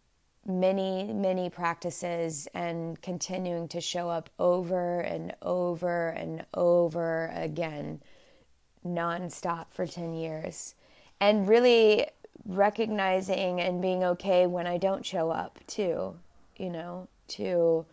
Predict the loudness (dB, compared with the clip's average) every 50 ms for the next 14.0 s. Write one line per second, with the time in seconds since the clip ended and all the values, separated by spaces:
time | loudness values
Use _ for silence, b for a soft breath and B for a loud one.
0 | b b b b b b b b b b b _ -18 -12 -6 -4 -4 -4 -4 -4
1 | -4 -4 -2 0 2 2 2 2 2 4 4 4 4 4 2 0 -2 -4 -4 -6
2 | -6 -6 -8 -6 -6 -6 -6 -6 -8 -8 -10 -8 -8 -6 -4 -4 -2 -2 -4 -4
3 | -4 -6 -8 -8 -8 -10 -12 -12 -16 -20 _ _ _ _ _ _ _ _ -20 -20
4 | _ _ -20 _ _ _ _ -14 b b b b b b b b b b b b
5 | 0 2 4 4 6 6 8 10 10 10 10 10 10 8 8 6 6 2 0 0
6 | 2 2 0 0 2 2 4 4 6 4 4 2 2 4 6 6 6 6 4 4
7 | 4 4 4 4 4 2 2 2 2 0 2 2 2 4 4 2 2 0 0 0
8 | 0 -2 -2 -2 0 4 4 6 6 4 2 0 -2 -2 0 2 4 4 4 4
9 | 2 0 -4 b b b b b b b b b b b b b b b b b
10 | b b b b b _ _ _ _ -20 -20 -20 _ _ _ 2 4 6 6 8
11 | 8 8 8 8 6 2 -2 -10 -16 _ _ _ _ B -14 -14 B B B B
12 | B B B B B B B B 0 4 6 6 6 6 6 2 0 0 0 0
13 | 2 2 4 4 4 4 2 2 2 2 4 4 6 6 6 6 4 2 -4